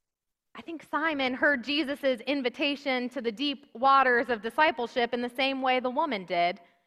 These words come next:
He heard Jesus inviting him to do more and to be more, when in fact, Jesus was simply inviting Simon to be with him.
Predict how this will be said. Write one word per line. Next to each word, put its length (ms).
He 120
heard 260
Jesus 440
inviting 480
him 280
to 260
do 560
more 560
and 260
to 120
be 480
more, 560
when 160
in 120
fact, 600
Jesus 540
was 140
simply 560
inviting 640
Simon 580
to 180
be 520
with 300
him. 440